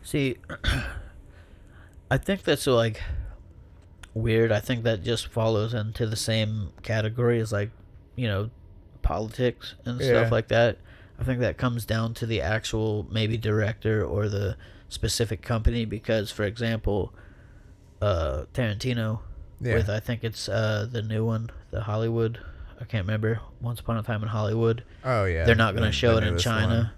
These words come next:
Speaker 2: one.
Speaker 1: unless he censored a lot of shit in it, and he's like,
Speaker 2: Yeah.
Speaker 1: "Nah, fuck you."
Speaker 2: Uh-huh.
Speaker 1: <laughs> If you wanna watch my movie, you're gonna take it as it is.
Speaker 2: That's
Speaker 1: You know
Speaker 2: how,
Speaker 1: what I'm saying?
Speaker 2: uh, that's how another one was, uh,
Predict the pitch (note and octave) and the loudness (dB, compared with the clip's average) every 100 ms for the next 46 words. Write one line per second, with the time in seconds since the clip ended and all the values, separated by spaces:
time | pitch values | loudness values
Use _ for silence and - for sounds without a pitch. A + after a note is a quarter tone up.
0 | - - A2 A2 G#2+ - - - A#2+ A2 | -8 -2 2 2 2 0 -8 -4 0 0
1 | G#2+ - A2+ A2+ G#2+ A2 A#2+ G#2 - G#2 | 0 -2 -2 0 0 0 -2 -4 -2 0
2 | A2+ A2 E2 A2 G#2 E2 B2+ B2 - B2 | 0 0 -2 -2 0 0 2 0 0 -4
3 | - - - - - G#2+ G2+ G2 F#2 - | -4 -8 -8 -16 -8 -2 0 0 -4 -10
4 | - - A2+ C3 C#3 B2+ A#2 A2+ A2+ A2 | -20 -2 2 4 4 4 6 8 6 6
5 | A2+ A2+ A2+ A#2 A2 G#2 A#2 A2+ A#2 G#2+ | 2 4 4 4 2 0 0 -2 0 0
6 | A#2 A#2 A#2+ E2 - A2+ A2+ A#2+ A#2+ A#2 | 0 -2 -2 -2 -2 -2 0 2 2 4
7 | A2 F2 E2 D#2 D#2+ G2+ A#2 - B2 G2 | 4 4 4 2 0 -2 -4 -4 -2 0
8 | A2 F#2+ D#2 D2 D#2 F#2+ F2 E2 D2+ D2+ | 0 0 0 -2 -4 -4 -2 0 0 -2
9 | F2+ D#2+ D2+ D2+ D2+ | -2 -2 -2 -2 -2